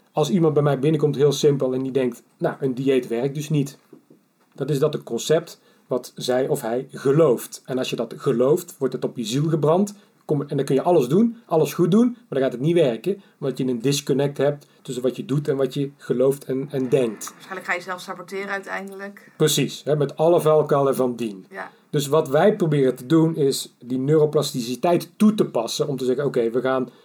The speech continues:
Speaker 1: we gaan dat concept, die zenuwbaan die naar dat verkeerde concept ligt van, eh, dat dieet werkt niet. En we noemen het ook geen dieet, maar we noemen het gewoon aanpassen van voeding, hè. Dus we gaan gewoon kwalitatief eten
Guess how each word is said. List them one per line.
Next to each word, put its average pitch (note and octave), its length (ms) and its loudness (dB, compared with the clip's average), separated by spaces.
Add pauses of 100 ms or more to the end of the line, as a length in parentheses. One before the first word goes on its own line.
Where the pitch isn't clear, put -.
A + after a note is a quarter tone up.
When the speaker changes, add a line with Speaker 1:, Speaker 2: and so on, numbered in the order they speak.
Speaker 1:
we C3+ 100 -2
gaan C#3+ 140 2
dat C#3 180 -2
concept, G3 520 2
die C#3 100 -4
zenuwbaan C#3+ 560 2
die B2 100 -4
naar C3 120 0
dat B2 180 -2
verkeerde F#3+ 420 2
concept D3 480 0
ligt C3+ 280 2
van, B2 280 -2 (380)
eh, C3+ 180 -6
dat C3+ 200 0
dieet D3 340 4
werkt B2 280 2
niet. C#3 200 -2
En A#2 80 -4
we A#2 60 0
noemen B2+ 220 -2
het A#2+ 100 -2
ook A2+ 120 -4
geen A#2+ 180 -2
dieet, A#2 360 2
maar A#2 100 -8
we A#2 60 -2
noemen B2 120 0
het A#2 100 -6
gewoon A#2+ 220 -2
aanpassen A#2+ 440 -4
van A2+ 160 -6
voeding, C3+ 260 -2
hè. C#3 100 -4
Dus C3 140 -6
we A#2+ 80 -8
gaan A#2 160 -2
gewoon A#2 240 -2
kwalitatief C3 720 -2
eten B2+ 380 0